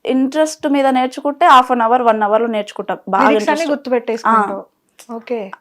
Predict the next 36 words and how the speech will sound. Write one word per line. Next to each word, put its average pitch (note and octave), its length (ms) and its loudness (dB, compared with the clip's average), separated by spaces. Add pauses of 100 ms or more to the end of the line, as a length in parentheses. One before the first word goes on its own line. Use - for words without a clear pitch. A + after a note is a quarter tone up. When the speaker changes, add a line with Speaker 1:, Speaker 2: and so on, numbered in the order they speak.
Speaker 1:
అది G#3+ 220 2
హార్ట్ G#3+ 340 4
కి - 80 -8
టచ్ A3 260 0
అయిందంటే A#3 300 -2
ఎమ్మటే A#3+ 880 0 (180)
ప్రాక్టీస్ G#3 400 0
చేసి A3 160 0
అది A3+ 100 0
పాడే G#3+ 680 0 (140)
వరకు G#3+ 280 -4
నాకు G#3+ 380 -8
కొంచెం - 420 -18 (680)
Speaker 2:
ఓకే. A3+ 40 -4
Speaker 1:
సాటిస్ఫాక్షన్ G#3+ 540 0
అనిపించదు G3 280 -10
మనసు. F3+ 300 -8
Speaker 2:
ఓకే. A3+ 240 -10 (360)
ఎప్పుడన్నా C4 360 -4
మీ B3+ 160 -4
హస్బెండ్ A3+ 520 -4
గానీ, G#3+ 280 -4
లేదంటే G3+ 580 -6
మీ A3 180 -8
ఇంట్లో G#3+ 280 -2
వాళ్ళు A3 200 -2
గానీ, G#3 300 -10
"ఈ A3+ 100 -8
పాట G#3+ 360 0
పాడు" G#3+ 360 -2
అని G#3+ 240 -4
చెప్పి G3+ 560 -4 (420)
అడిగించుకొని A#3 640 -4
ఏదైనా G#3+ 220 -6
పాటలు G3+ 360 -4
పాడించుకున్నారా? G3+ 680 -8